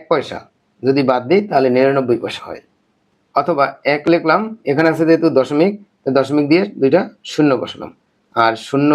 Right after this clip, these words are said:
দশমিক শূন্য এক, এক আছে কত হলে দশ হবে? নয়, হাতে এক, এক আছে কত হলে দশ হবে? নয়, হাতে এক, এক এক মিলে শূন্য পড়ে, তাহলে এখানে দশমিক, দশমিক নয় নয়। উত্তর হচ্ছে ক। এতক্ষণ সময় দিয়ে ভিডিওটি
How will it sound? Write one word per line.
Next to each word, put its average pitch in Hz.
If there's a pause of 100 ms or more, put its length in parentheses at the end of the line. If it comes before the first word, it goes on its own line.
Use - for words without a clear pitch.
(100)
দশমিক 123 (160)
শূন্য 127 (400)
এক, 90 (380)
এক 123
আছে 151
কত 151
হলে 156 (100)
দশ 120
হবে? 147 (220)
নয়, 131 (340)
হাতে 117 (140)
এক, 185 (280)
এক 123
আছে 135
কত 143
হলে 135
দশ 113
হবে? 139 (220)
নয়, 101 (600)
হাতে 110 (320)
এক, 104 (220)
এক 120
এক 135
মিলে 170
শূন্য 139 (100)
পড়ে, 98 (300)
তাহলে 131
এখানে 156
দশমিক, 98 (720)
দশমিক 131 (260)
নয় 131
নয়। - (640)
উত্তর 127
হচ্ছে 151 (380)
ক। - (920)
এতক্ষণ 170
সময় 170
দিয়ে 170
ভিডিওটি 151